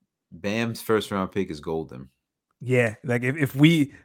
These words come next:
Speaker 2: the, the bar, we starting at that first round pick if Devontae's
Speaker 1: Well,
Speaker 2: on
Speaker 1: look
Speaker 2: the
Speaker 1: at,
Speaker 2: table.
Speaker 1: well, look at, look at Kyle. So Kyle says for our ini-, original offer, then he's having a hard time figuring out which side he would prefer.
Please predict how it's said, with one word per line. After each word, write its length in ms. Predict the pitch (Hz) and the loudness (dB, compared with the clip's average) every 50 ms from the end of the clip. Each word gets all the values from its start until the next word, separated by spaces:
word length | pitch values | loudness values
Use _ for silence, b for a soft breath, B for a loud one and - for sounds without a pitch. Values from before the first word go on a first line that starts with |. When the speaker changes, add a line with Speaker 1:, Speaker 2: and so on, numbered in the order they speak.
| b b | b b
Speaker 2:
the, 200 | 131 147 143 143 | 6 6 6 6
the 240 | 131 123 139 131 127 | 6 6 6 6 6
bar, 760 | 120 117 120 165 165 175 180 170 165 156 135 127 120 113 - - | 4 6 10 12 12 12 12 12 12 12 12 8 4 0 -2 -6
we 260 | 139 127 135 165 175 | -6 0 2 2 2
starting 480 | - - - - 185 180 175 156 147 147 | 2 2 6 10 12 12 12 10 8 2
at 100 | 143 143 | 0 0
that 160 | 139 131 131 | 0 -2 -2
first 280 | - - 139 139 - - | 0 0 0 0 0 0
round 160 | 131 131 - | -2 -2 0
pick 200 | - 143 131 127 | 0 -2 0 0
if 100 | 131 127 127 | -2 -2 -2
Devontae's 520 | 131 120 139 139 139 123 127 131 117 107 | -2 0 2 2 2 0 -2 -2 0 2
Speaker 1:
Well, 100 | 113 131 | 4 4
Speaker 2:
on 40 | 131 | 6
Speaker 1:
look 0 | 151 | 6
Speaker 2:
the 40 | |
Speaker 1:
at, 60 | 143 123 | 4 4
Speaker 2:
table. 340 | 120 117 110 110 107 104 | 4 0 -2 -4 -6 -2
Speaker 1:
well, 140 | 107 117 123 | 0 2 4
look 180 | 131 147 151 156 | 6 6 4 4
at, 80 | 101 | 4
look 180 | 127 147 160 - | 4 4 4 4
at 120 | 156 127 | 2 2
Kyle. 360 | 135 160 175 285 302 113 87 82 | 4 4 6 6 6 4 2 0
So 160 | - 104 92 | -4 -2 4
Kyle 300 | 123 135 156 190 202 190 | 8 10 10 12 10 8
says 260 | - 156 139 131 127 | 6 6 4 4 4
for 140 | - 135 131 | 4 6 8
our 200 | 123 120 113 110 | 10 10 10 8
ini-, 200 | 117 139 156 - - | 6 4 0 0 0
original 500 | 110 110 107 120 139 131 127 123 117 110 | -2 0 2 2 0 0 0 -2 0 2
offer, 380 | 87 120 170 233 - 127 107 90 | 4 4 2 2 2 -2 -4 -4
then 320 | 92 87 90 98 120 127 _ _ _ _ _ _ | -4 -4 -4 -6 -8 -10 _ _ _ _ _ _
he's 160 | - 123 120 135 | -6 -2 2 4
having 200 | 123 123 123 120 | 4 4 4 4
a 40 | |
hard 220 | 120 127 127 127 127 | 4 4 4 4 4
time 200 | - 131 120 113 | 2 -2 -2 -2
figuring 380 | - 131 123 117 117 113 113 | -2 -2 -2 0 2 2 2
out 140 | 113 107 98 | 2 2 0
which 200 | 101 110 107 - | -2 -4 -4 -4
side 240 | - 120 110 107 104 | -2 -2 -2 -2 -2
he 100 | 117 113 | -4 -4
would 140 | 107 101 98 | -6 -6 -8
prefer. 580 | - 98 90 - - 143 127 92 82 85 101 | -8 -10 -8 -6 -4 -2 -2 -2 -4 -6 -10